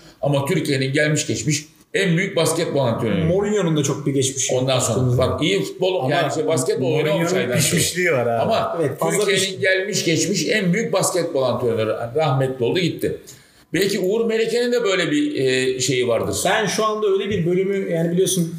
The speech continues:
Speaker 2: şu anda üniversitelerde her bölümü açmak çok revaçta ya. Şu anda spor yazarlığı bölümünün temellerini attın abi.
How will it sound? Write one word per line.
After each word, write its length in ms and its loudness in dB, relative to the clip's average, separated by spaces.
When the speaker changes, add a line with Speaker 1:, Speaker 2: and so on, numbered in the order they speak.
Speaker 2:
şu 180 -2
anda 460 0
üniversitelerde 640 0
her 260 0
bölümü 240 0
açmak 360 -2
çok 200 -2
revaçta 400 0
ya. 260 -2
Şu 120 0
anda 180 0
spor 380 -2
yazarlığı 580 0
bölümünün 680 0
temellerini 480 0
attın 260 -2
abi. 380 -2